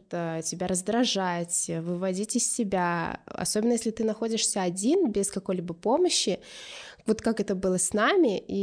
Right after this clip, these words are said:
еще хочу сказать, что именно с-, у нас так случилось, что Элина не спала. Она не спала днем, хотя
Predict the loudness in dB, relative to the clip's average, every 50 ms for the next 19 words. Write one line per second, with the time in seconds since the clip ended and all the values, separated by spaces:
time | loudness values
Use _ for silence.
0 | 2 2 2 2 0 2 0 0 0 -2 0 -2 -2 -2 -2 -2 0 0 0 -2
1 | -4 -2 -2 -2 0 0 0 0 0 -2 -4 -6 -10 _ _ _ _ _ 0 2
2 | 4 4 4 2 2 0 0 0 0 0 -2 -2 -2 -2 -2 0 2 2 2 2
3 | 0 0 -2 -6 -6 -6 -4 -4 -4 -2 0 2 2 4 4 4 2 0 -2 -2
4 | -2 -2 0 0 0 2 4 4 4 4 4 4 2 0 -2 -2 -2 -2 0 0
5 | 0 -2 -2 -6 -10 -18 -20 -20 -18 -18 -18 -18 -14 -4 0 2 4 4 4 4
6 | 2 0 -2 -2 -2 0 0 0 0 0 0 -2 -2 -2 -2 0 2 4 4 4
7 | 6 4 4 2 0 -2 -10 _ _ _ _ _ _ -6 -4 -2 0 0 2 2
8 | 0 -2 -4